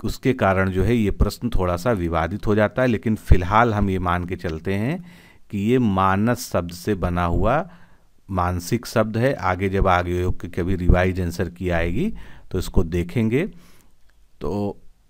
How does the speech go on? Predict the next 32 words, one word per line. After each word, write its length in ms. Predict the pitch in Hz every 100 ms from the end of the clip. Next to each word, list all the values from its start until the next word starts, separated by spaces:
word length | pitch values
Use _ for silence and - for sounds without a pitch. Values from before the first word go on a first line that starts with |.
| - -
फिलहाल 640 | - - 92 95 110 120
जो 120 | 110
है 180 | 104 131
बी 300 | 101 82 104
ऑप्शन 380 | 92 87 - 95
को 120 | 87 87
जो 140 | 90
है 60 | 113
लोक 220 | 95 -
सेवा 260 | 92 87 80
आयोग 220 | 80 90
ने 140 | 143
सही 340 | 175 - 87 78
माना 320 | 78 71 73
है। 280 | 73 73 73 - - - - - - -
आगे 260 | 101 98 113
चलते 340 | 123 117 123
हैं, 240 | 117 127 131
चारित्रिक। 920 | - 120 104 104 104 - 117 104 - - - - - - - - -
चारित्रिक 680 | - 110 107 113 - 123 139
विशेषण 680 | 110 101 113 101 - 123 127 - - - - -
शब्द 480 | - 110 113 131 131 - _
का 120 | 113 110
मूल 420 | 101 98 123 131
शब्द 380 | - - 98 98
कौन 320 | - 87 82
सा 160 | 80 85
है, 80 | 87
यानी 200 | 95 104 -
चारित्रिक 720 | - 95 92 98 - 127 120
जो 140 | 98
है 280 | 95 110 135